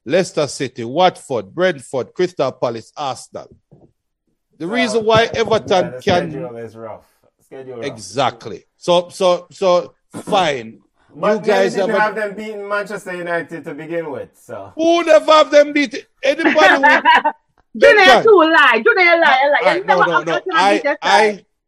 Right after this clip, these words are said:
Speaker 1: I did not pick Everton to beat Man U. But when you look, when you look at the storylines, what is Manchester United playing for? Nothing. What is Everton playing for?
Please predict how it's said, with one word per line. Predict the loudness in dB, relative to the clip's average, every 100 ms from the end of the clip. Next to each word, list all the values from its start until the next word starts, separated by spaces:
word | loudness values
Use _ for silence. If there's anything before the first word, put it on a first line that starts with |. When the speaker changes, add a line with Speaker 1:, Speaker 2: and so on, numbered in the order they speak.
| _
Speaker 1:
I | -4 0 0
did | -2 -6 -4
not | -2 -4 -6 -8
pick | -8 -8 -10
Everton | -6 -6 -6 -8 -8
to | -12
beat | -14 -14
Man | -12 -12 -12
U. | -18 -20 _ _ _ _
But | -8 -6
when | -8 -8
you | -6 -4
look, | -4 -4
when | -4 -4
you |
look | -4 -4
at | -4
the |
storylines, | -6 -10 -4 -2 -2 -4 -6 -10 -20 _
what | _ -4 0 0 -2
is | -6 -4
Manchester | -4 -4 -4 -8 -6 -8
United | -8 -8 -8 -8 -16
playing | -14 -12 -12
for? | -14 -20 -20 _ _
Nothing. | -20 -10 -8 -8 -10 -20 _ _ _ -10
What | -8 -8
is | -8 -6
Everton | -4 -4 -6 -8
playing | -10 -12 -12 -14
for? | -20 -20